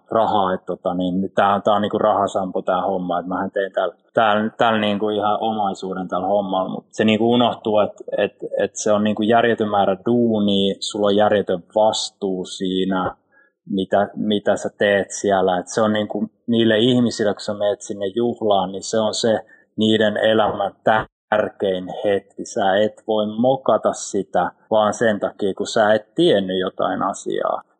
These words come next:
Et se on niinku mun mielestä se niinku key point siinä. Et ehkä sitä kautta mä oon pari luentoakin Rajalasta, Rajalalla aiheesta pitänyt tästä hääkuvauksesta, miten siihen skeneen pääsee mukaan. Ottakaa yhteys johonkin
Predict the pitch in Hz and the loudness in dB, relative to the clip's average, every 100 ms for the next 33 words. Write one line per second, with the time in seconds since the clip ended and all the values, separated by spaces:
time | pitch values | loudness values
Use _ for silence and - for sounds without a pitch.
0 | - - - 170 160 123 117 110 110 107 | -20 -6 2 2 4 2 0 0 2 2
1 | 104 101 - - 110 104 101 95 107 - | 4 2 -2 -6 -2 -2 -4 -4 -8 -10
2 | - 107 101 - 90 90 92 - 98 95 | -4 0 0 0 0 0 -4 -2 0 0
3 | 95 110 - - 180 - 180 - 170 160 | 0 -2 -4 0 0 2 0 0 0 2
4 | - 131 117 - 120 110 - 131 123 - | 2 2 2 0 0 0 -2 0 0 0
5 | - 135 123 - 135 127 127 139 135 120 | 0 0 0 2 2 2 -2 -2 0 2
6 | 117 107 107 107 104 101 95 - _ _ | 0 -2 0 2 4 2 -2 -8 _ _
7 | _ - 131 127 117 107 104 104 104 107 | _ -4 0 2 4 2 4 2 0 -2
8 | 98 - 107 104 104 101 98 _ - 104 | -6 -10 -10 -4 -4 -2 -8 _ -10 -10
9 | - 107 104 - 101 92 - - 110 107 | -2 0 0 0 -4 -4 -6 -2 -2 0
10 | 110 - 107 101 98 - 104 101 98 98 | -2 -2 -2 -2 -4 -2 0 0 0 0
11 | 92 - 95 98 95 - 92 87 - _ | 0 -2 -4 -4 -6 -2 -2 -2 -8 _
12 | _ - 160 - 135 - 107 101 - 165 | _ -4 -4 0 -2 4 4 4 2 -2
13 | 160 - 117 104 98 - 135 139 147 120 | -2 -4 0 2 0 -2 -2 2 2 2
14 | 104 110 101 95 | 0 -2 -2 -4